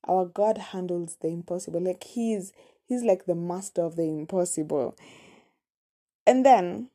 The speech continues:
one of the things that you need to also constantly do is believe that you're worth it all and that you can achieve it all. And one of the things that I realized, one of the, I've had a conversation with a friend just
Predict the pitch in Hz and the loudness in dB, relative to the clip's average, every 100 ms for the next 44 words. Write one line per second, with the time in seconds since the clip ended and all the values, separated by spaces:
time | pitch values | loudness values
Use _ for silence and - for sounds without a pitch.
0 | _ _ _ _ _ _ 208 240 277 240 | _ _ _ _ _ _ 4 4 4 -2
1 | 202 220 214 214 185 190 _ - 220 240 | -2 -2 0 4 2 2 _ -10 -2 -2
2 | 233 - 208 190 226 233 220 214 214 208 | -2 -2 0 2 0 -2 -4 -6 -6 -8
3 | 202 185 175 196 165 156 165 190 202 196 | -8 -6 -2 -2 -2 -4 -2 -4 -4 -2
4 | 180 175 - 165 160 170 180 - 170 - | -2 0 0 -2 0 0 -2 -2 -10 -8
5 | - 175 196 311 - - _ - 185 170 | -2 0 2 0 -6 -20 _ -6 -2 -2
6 | 190 190 175 165 - 202 170 156 - 170 | -4 -8 -8 -8 -8 -6 -6 -6 -8 -8
7 | 160 160 _ _ _ _ 175 196 226 262 | -8 -8 _ _ _ _ -6 -4 -2 -2
8 | 214 - 202 208 190 170 175 170 175 175 | -4 -6 -8 -6 -4 -4 -4 -6 -4 -6
9 | 175 175 180 180 - 240 269 - - 214 | -2 0 -2 -2 -2 -2 -2 -6 -4 -4
10 | 190 - 214 202 - - 214 196 202 220 | -4 0 0 2 -2 -6 -4 -2 -4 -6
11 | 220 185 175 - 202 185 175 214 214 | -6 -4 -4 -4 -6 -4 -2 -4 -6